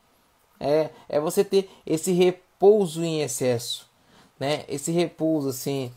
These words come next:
é, é igual <laughs> a música do, do, do Chorão lá. "O homem, quando está em paz, não quer guerra com ninguém." Tá lá repousado, tá de boa,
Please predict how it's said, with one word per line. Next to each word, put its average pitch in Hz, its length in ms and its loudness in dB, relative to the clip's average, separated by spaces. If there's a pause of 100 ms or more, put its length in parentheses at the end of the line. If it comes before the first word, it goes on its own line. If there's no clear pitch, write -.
(300)
é, 127 680 -2
é 113 120 -4
igual 165 640 0 (540)
<laughs> 202 600 -4
a 135 120 -4
música 147 380 0
do, 147 260 4
do, 147 380 0
do 143 140 -4
Chorão 135 460 -2
lá. 123 340 -4 (420)
"O 117 80 -6
homem, 156 300 -2
quando 147 220 -4
está 131 200 -6
em 127 100 -8
paz, 143 440 0
não 139 180 -10
quer 120 140 -8
guerra 123 340 -8
com 123 120 -14
ninguém." 117 440 -14 (640)
Tá - 120 -6
lá 139 120 -4
repousado, 131 560 -8 (100)
tá - 120 -14
de 127 100 -14
boa, 71 320 -14